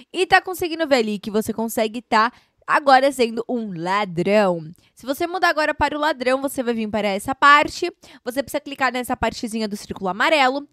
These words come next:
E aqui ele vai te levar pro shopping. Basicamente, você tem que seguir essa setinha ali que tá mostrando a loja que a gente vai ter que roubar.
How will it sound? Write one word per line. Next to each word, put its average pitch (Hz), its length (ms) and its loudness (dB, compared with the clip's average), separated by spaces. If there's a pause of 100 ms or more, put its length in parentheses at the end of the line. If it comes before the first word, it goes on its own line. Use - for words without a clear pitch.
(220)
E 302 60 -8
aqui 339 200 -4
ele 311 100 -4
vai 302 100 -4
te 320 100 -12
levar 285 200 0
pro 311 180 -10
shopping. 226 560 0 (300)
Basicamente, 330 580 0
você 302 180 -6
tem 294 140 -10
que 294 80 -16
seguir 262 280 -6
essa 285 200 -4
setinha 285 440 -6
ali 254 120 -6
que - 80 -16
tá 277 100 -2
mostrando 262 380 -2
a 262 60 2
loja 240 240 0
que 254 100 -10
a - 20 -6
gente 226 220 -14
vai 233 120 -10
ter 233 100 -16
que - 100 -8
roubar. 262 420 4